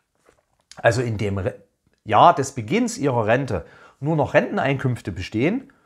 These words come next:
und das zu versteuernde Einkommen dadurch sinkt, das dürfte dann logisch sein, dürfte es für viele be-, von Ihnen erst ab zwanzig dreiundzwanzig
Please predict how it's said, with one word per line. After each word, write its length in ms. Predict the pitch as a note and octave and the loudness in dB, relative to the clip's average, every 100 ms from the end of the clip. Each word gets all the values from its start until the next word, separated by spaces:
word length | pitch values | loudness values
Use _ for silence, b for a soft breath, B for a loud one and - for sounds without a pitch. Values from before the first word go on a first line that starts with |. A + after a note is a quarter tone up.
| b b b | b b b
und 120 | A#2+ D3 | 2 4
das 200 | - - | 4 0
zu 100 | C#3+ | -6
versteuernde 580 | C3 - B2+ B2+ A#2 | -6 -4 -2 0 -2
Einkommen 500 | G#2 A#2 B2 A#2 G#2 F2+ | -2 -4 -4 -6 -6 -2
dadurch 440 | G2+ A2 F#2+ - | 0 0 -4 -4
sinkt, 520 | - D3 D4 - - _ _ _ - | 0 2 0 -4 -18 _ _ _ -18
das 180 | F2 | -12
dürfte 300 | - A2+ - | -4 -4 -2
dann 180 | F#2+ F2 | -6 -2
logisch 360 | G2+ C#3 G3+ - | 2 2 2 4
sein, 320 | F#3+ G3+ G3+ B B B B B - | 4 4 -2 B B B B B 4
dürfte 300 | F3 - E3+ | 4 6 4
es 120 | E3 | 2
für 160 | - C3+ | 0 0
viele 280 | - A3+ | 2 0
be-, 200 | G3 C#3+ - _ | 0 -6 -12 _
von 320 | - D3 C3+ - | -4 0 0 0
Ihnen 540 | D3+ F3+ B3 D4 D#4+ _ _ _ _ _ _ _ _ _ - | -2 0 0 -2 -6 _ _ _ _ _ _ _ _ _ 4
erst 480 | D#3+ F3+ - - E3+ | 6 6 0 -4 -2
ab 200 | G#3 - | -2 -2
zwanzig 380 | D3+ C3+ B2+ | -2 -2 -4
dreiundzwanzig 960 | - G#2 D#3 G#3+ G#3+ A#3+ B3+ C#4 - | -2 -2 -2 -4 -2 -2 -4 -8 -10